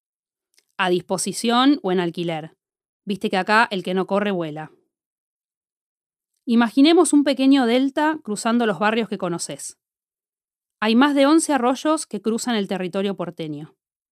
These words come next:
Podríamos pensar que los barrios son islas, que la ciudad se transita en botes, atravesando puentes,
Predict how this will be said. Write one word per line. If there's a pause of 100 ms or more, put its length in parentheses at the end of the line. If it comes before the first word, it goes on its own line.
(960)
Podríamos
pensar
que
los
barrios
son
islas, (640)
que
la
ciudad
se
transita
en
botes, (280)
atravesando
puentes,